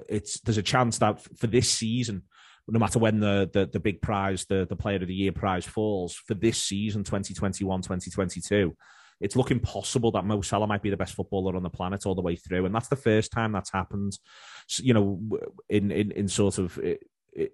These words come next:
in a modern sort of Liverpool parlance. As I say, I think you probably go, gotta go back to Barnes, Souness, or Dalglish, all of whom plied the trade late seventies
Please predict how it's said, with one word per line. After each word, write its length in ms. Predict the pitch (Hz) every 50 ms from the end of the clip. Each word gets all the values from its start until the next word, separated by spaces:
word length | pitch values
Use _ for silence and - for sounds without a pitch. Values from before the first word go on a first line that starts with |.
| _ -
in 160 | 101 107 101
a 60 | 101 101
modern 360 | 110 107 107 101 - 110 101
sort 220 | - - 110 98 107
of 60 | 98
Liverpool 320 | 104 98 104 - - 104
parlance. 480 | 95 - 110 104 104 101 98 92 - 104
As 100 | 92 101
I 40 | 95
say, 160 | - 104 101
I 20 | 98
think 140 | 110 98
you 60 | 104 -
probably 180 | 110 104 101
go, 180 | 85 101 101 104
gotta 220 | - - 98 98
go 100 | 87 101
back 160 | 90 92 - -
to 80 | -
Barnes, 400 | 90 - 98 95 95 92 90 -
Souness, 380 | - 101 98 95 92 90 - 95
or 160 | 90 92 92 87
Dalglish, 560 | - 90 90 85 - 95 98 98 - - 95
all 120 | 95 95
of 80 | 92 -
whom 160 | - 95 87
plied 240 | - - 92 92 85
the 60 | 85
trade 380 | - - - 90 90 90 87 - - _ - - - - - _ -
late 160 | 98 98 -
seventies 720 | - - 196 - 92 180 - - 92 - 175 - - -